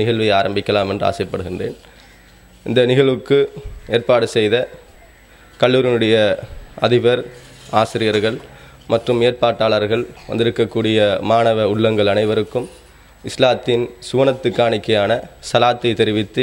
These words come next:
நிகழ்ச்சியை ஆரம்பிக்கலாம் என்று ஆசைப்படுகிறேன். அஸ்ஸலாமு அலைக்கும் வரஹ்மத்துல்லாஹி வபரகாத்துஹு. இந்த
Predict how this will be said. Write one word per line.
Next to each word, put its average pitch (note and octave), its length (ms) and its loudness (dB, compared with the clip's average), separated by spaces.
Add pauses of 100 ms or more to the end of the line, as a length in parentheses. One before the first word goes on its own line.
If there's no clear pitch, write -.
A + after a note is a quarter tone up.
(140)
நிகழ்ச்சியை A2 380 -2
ஆரம்பிக்கலாம் G2+ 560 -2
என்று G2 180 -2
ஆசைப்படுகிறேன். F#2+ 580 -6 (400)
அஸ்ஸலாமு B2 440 2
அலைக்கும் C3+ 380 0 (220)
வரஹ்மத்துல்லாஹி G#2+ 800 0 (160)
வபரகாத்துஹு. A2 600 -2 (1700)
இந்த A#2+ 100 0